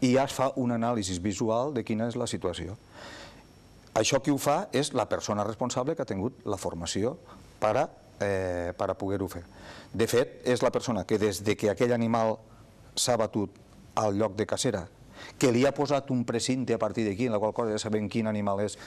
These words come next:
en tot el procés, i este animal arriba allà i, i se li trauen les vísceres,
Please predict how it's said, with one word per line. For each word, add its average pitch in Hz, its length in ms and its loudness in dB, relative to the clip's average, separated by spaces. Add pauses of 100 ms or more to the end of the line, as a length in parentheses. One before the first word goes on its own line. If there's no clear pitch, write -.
(100)
en 104 160 -4
tot 104 160 0
el 95 80 0
procés, 101 460 -2 (420)
i 107 160 4
este 123 240 2
animal 113 400 2 (320)
arriba 98 460 0
allà 95 320 -2 (240)
i, 98 160 0 (180)
i 92 40 0
se - 120 0
li 90 80 -2
trauen 104 240 0
les 107 80 -4
vísceres, 151 400 -2